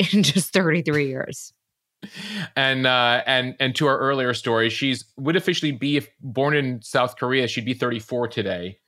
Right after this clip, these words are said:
Speaker 2: until they changed the rule, and then she'd be thirty-three again. Um, in other birthday news, Dick Van Dyke, the legend, turns ninety-seven years old today, Jill, which is pretty incredible.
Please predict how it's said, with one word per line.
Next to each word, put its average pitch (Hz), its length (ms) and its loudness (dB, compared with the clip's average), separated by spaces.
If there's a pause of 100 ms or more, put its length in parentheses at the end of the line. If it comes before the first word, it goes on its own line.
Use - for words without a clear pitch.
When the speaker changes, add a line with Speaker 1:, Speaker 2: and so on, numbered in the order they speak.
(200)
Speaker 2:
until 117 220 0
they 110 80 2
changed 110 300 -4
the 110 80 -2
rule, 107 180 0
and 104 80 -4
then 107 100 -2
she'd 95 120 -10
be 107 100 -6
thirty-three 104 560 -8
again. 85 340 -10 (540)
Um, 110 280 2 (240)
in 135 200 0
other 151 220 2
birthday 135 340 2
news, 123 280 2
Dick 156 280 -2
Van 151 320 -2
Dyke, 135 400 2
the 120 160 0
legend, 131 400 0
turns 123 220 -4
ninety-seven 135 800 -2
years 123 240 -2
old 160 220 0
today, 92 240 -4
Jill, 101 460 -4 (240)
which 110 140 -8
is 117 100 -4
pretty 113 280 -2
incredible. 143 640 2